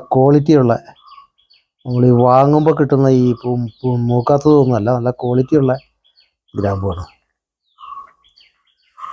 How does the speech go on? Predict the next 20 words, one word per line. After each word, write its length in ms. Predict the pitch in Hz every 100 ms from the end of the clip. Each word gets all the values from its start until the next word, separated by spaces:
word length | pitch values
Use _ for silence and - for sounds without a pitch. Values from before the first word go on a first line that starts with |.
| - - -
അപ്പൊ 120 | 139 147
ഇനി 100 | 180
ഇത് 100 | 196 190
നമ്മള് 240 | 185 185 208 - _ _ _ _
വെയിലത്ത് 380 | 185 180 190 190
വെച്ച് 140 | 185 185 160
ഉണക്കിയെടുക്കുക. 520 | 156 190 147 - 160 - - - - - -
ഉണക്കിയെടുത്ത് 380 | 202 196 180 180
കഴിഞ്ഞാൽ 220 | 175 196 226
നമുക്ക് 220 | 190 175 180 175
ഈ 40 | 165
പറയുന്ന 300 | 156 151 156 - _ _ _ _ -
വീട്ടാവശ്യത്തിനൊക്കെ 680 | 147 143 139 131 135 135 131
ഉപയോഗിക്കാം. 380 | 117 113 104 165 - _ _ _ _ _ _ _ _ _ _ _ -
നമ്മളെ 260 | 131 117 147
സംബന്ധിച്ചിടത്തോളം 640 | 160 196 196 202 208 214 220
ഗ്രാമ്പു, 280 | 220 208 233 240 - 185 185
ഏലം, 200 | 202 208 - _ _ _ _ -
ജാതി, 400 | 165 160 170 196 - _ _ _ _ _ _ _ _ _ _ _ _ _ _ _ _ _ _ _ 156
കറുകപ്പട്ട, 560 | 143 147 156 156 170